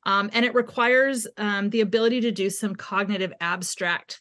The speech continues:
thinking, which they actually won't have until around middle school, um, to really be able to do significant abstract thinking.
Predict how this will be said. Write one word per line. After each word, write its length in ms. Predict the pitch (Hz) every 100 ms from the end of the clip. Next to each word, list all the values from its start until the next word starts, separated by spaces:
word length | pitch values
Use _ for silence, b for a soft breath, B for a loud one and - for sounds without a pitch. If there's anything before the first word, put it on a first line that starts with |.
| -
thinking, 540 | 185 202 269 359 339
which 180 | 226 -
they 380 | 226 247 294 302
actually 400 | 208 208 247 240
won't 300 | 208 214 196
have 580 | - 220 277 175 190 -
until 720 | 214 214 - 185 190 208 226 220
around 520 | 214 190 175 185 220
middle 240 | 277 330
school, 520 | - - 170 - 156 B B B B -
um, 240 | 202 202 202
to 160 | 226
really 260 | 196 226 226
be 160 | 202
able 160 | 202 208
to 120 | 214
do 320 | 202 202 196 - 226
significant 720 | - 233 254 339 381 240 180
abstract 540 | 170 170 180 - -
thinking. 440 | 175 165 - -